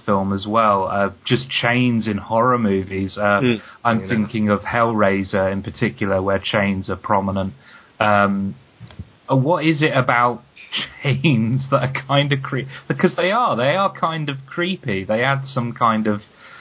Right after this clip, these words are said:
Speaker 1: I don't know, disorder, kind of chaotic. I, not chaotic, that's the wrong word. I, I don't know what it is. They just feel very soulless and mechanical and
Speaker 2: Well, how about this? They're, they're metal that's been shaped into an organic shape,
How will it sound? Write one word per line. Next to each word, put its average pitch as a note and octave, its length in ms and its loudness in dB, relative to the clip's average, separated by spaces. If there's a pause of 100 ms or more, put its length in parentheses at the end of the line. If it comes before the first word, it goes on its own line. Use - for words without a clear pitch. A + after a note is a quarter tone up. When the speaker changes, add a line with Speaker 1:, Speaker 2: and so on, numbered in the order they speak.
(160)
Speaker 1:
I C3+ 60 0
don't D#3 160 2
know, G#2+ 140 2
disorder, B2 1160 0
kind A2 140 2
of G2+ 140 0 (200)
chaotic. A2 600 0 (300)
I, C#3 180 0 (380)
not C#3+ 200 2
chaotic, G#2 500 0
that's C3 200 0
the A#2 60 0
wrong A2 280 2
word. G#2+ 360 2
I, B2 320 -2 (440)
I C#3+ 60 2
don't A3 140 4
know A3+ 80 4
what F3+ 140 2
it C3+ 100 -6
is. C3+ 300 2
They B2 100 2
just C3+ 200 -4 (120)
feel C3+ 240 4
very A#2+ 640 2
soulless C3 1000 0
and G#2 160 0
mechanical G#2+ 880 -2
and F#2+ 200 -6 (240)
Speaker 2:
Well, B2 120 -2
how D#3+ 120 2
about C#3+ 200 2
this? A#2 320 0
They're, A#2 360 2
they're A#2+ 160 2
metal B2 500 -2
that's G#2 160 -2
been G#2 200 -2
shaped - 440 2
into G#2 240 -4
an G2+ 80 -2
organic G2 600 -2
shape, - 360 0